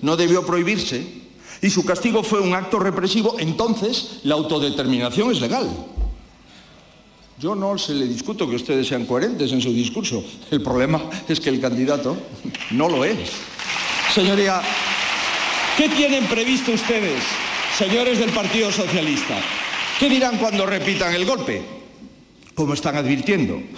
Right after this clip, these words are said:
¿O acaso se lo facilitarán? ¿Nos propondrán que les volvamos a amnistiar? O ya no hará falta, porque eliminarán todos sus delitos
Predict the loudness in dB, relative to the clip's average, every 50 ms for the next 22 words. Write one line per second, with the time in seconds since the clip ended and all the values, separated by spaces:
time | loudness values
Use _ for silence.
0 | -12 -4 -2 0 0 0 0 -2 -2 0 0 0 0 2 2 2 2 0 0 0
1 | 0 2 2 2 2 0 -2 -4 -4 -6 -8 -10 -12 -14 -16 -20 -20 -20 -20 -20
2 | -20 -20 -20 -20 -20 -20 -20 -20 -20 -20 -20 -20 -20 -20 -20 -20 -20 -20 -20 -20
3 | -20 -20 -20 -20 -20 -20 -20 -20 -20 -20 _ -12 -6 -2 0 0 0 0 0 -2
4 | 0 0 0 2 0 0 2 2 2 2 2 2 0 0 0 2 2 2 2 2
5 | 0 0 0 0 0 2 2 0 0 0 0 0 0 0 0 0 0 0 0 0
6 | 0 -2 0 -2 -2 -2 -2 -6 -12 -16 -16 -18 -20 -20 -20 -20 -20 -20 -20 _
7 | _ _ -20 -20 -20 -20 -20 -20 -16 -8 -4 -2 0 2 2 2 0 0 -4 -8
8 | -8 -4 -2 0 2 2 2 2 2 2 2 2 0 -2 0 -2 -2 -2 -2 -4
9 | -6 -6 -8 -12 -16 -18 -20 -20 -20 -20 -20 -14 -8 -4 -2 -2 -2 0 0 0
10 | 0 0 0 0 0 0 2 2 2 2 2 2 2 0 0 0 0 0 0 0
11 | 0 -2 -4 -6 -4 -4 -2 -2 0 2 2 2 2 2 0 0 0 0 0 -2
12 | -2 -2 -4 -4 -4 -6 -10 -12 -14